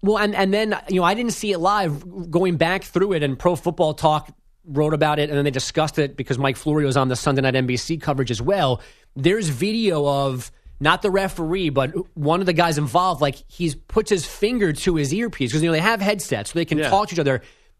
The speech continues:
Speaker 1: And, like, he puts his finger to his earpiece, which you do when you're trying to hear something, and then they change the call. So the people are going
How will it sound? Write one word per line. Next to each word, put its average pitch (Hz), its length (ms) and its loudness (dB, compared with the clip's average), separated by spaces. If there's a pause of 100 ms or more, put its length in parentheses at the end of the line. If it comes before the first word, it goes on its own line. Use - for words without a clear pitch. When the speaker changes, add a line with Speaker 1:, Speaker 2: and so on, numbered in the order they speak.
Speaker 1:
And, 170 160 0
like, 165 120 0
he 220 220 -6
puts - 400 0
his 156 420 -2 (500)
finger 226 300 0
to 180 200 -2
his 156 180 0
earpiece, 208 360 -2
which 170 160 0
you 175 80 0
do 147 180 0
when 208 120 0
you're 170 120 0
trying 185 460 0
to 147 140 -6
hear 240 340 -4
something, 110 600 -2 (800)
and 180 240 4
then 226 180 4
they 214 140 0
change 190 420 0
the 151 100 -4
call. 165 460 0
So 185 120 -2
the 175 200 0
people 202 300 -2
are 185 40 0
going 180 300 -2